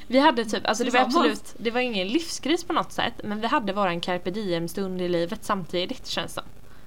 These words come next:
Speaker 2: Ja, men verkligen.
Speaker 1: Och det är
Speaker 2: Och sen
Speaker 1: jävligt
Speaker 2: så typ
Speaker 1: kul.
Speaker 2: gick vi vidare exakt samtidigt
Speaker 1: Ja,
Speaker 2: också.
Speaker 1: vi bara,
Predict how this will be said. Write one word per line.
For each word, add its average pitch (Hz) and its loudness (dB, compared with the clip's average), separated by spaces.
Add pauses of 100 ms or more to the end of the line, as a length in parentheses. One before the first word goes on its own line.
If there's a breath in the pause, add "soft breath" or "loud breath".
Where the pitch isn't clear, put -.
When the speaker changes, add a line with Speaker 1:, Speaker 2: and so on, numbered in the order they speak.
Speaker 2:
Ja, 285 -4
men 302 0
verkligen. 269 -8 (220)
Speaker 1:
Och 214 -4
det 262 4
är 294 6
Speaker 2:
Och 311 6
sen 247 4
Speaker 1:
jävligt 190 2
Speaker 2:
så 349 2
typ - 2
Speaker 1:
kul. 220 -4
Speaker 2:
gick 220 -8
vi 240 -4
vidare 233 0
exakt 269 -2
samtidigt 220 -4
Speaker 1:
Ja, 262 8
Speaker 2:
också. 226 2
Speaker 1:
vi 196 -2
bara, 170 4